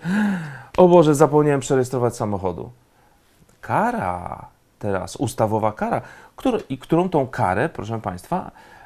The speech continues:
mogą, a nie muszą, egzekwują samorządy.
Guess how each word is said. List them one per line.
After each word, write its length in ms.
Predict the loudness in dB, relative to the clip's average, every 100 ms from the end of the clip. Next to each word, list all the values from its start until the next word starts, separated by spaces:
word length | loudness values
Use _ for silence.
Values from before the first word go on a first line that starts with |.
| _ 0
mogą, 720 | 4 6 6 6 4 2 0
a 120 | -2
nie 200 | 0 0
muszą, 480 | 0 -2 -2 -6 -6 -6
egzekwują 840 | -6 -4 -4 -4 -4 -2 -2 -4 -12 _ _ -16
samorządy. 680 | -4 -2 0 0 -2 -4